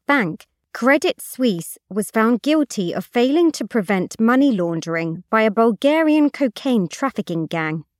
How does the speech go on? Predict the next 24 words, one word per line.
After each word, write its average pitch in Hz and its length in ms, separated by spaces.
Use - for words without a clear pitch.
Judges 294 460
ruled 208 420
that 185 140
the 175 80
bank's 226 360
deficiencies 196 920
enabled 285 460
the 330 80
gang 180 360
to 233 120
deposit 214 480
millions 285 480
of 175 80
euros, 175 640
despite 302 520
red 254 260
flags 175 440
including 196 640
assassinations 190 960
and 185 220
cash 311 340
transfers 170 720
in 180 160
suitcases. 165 880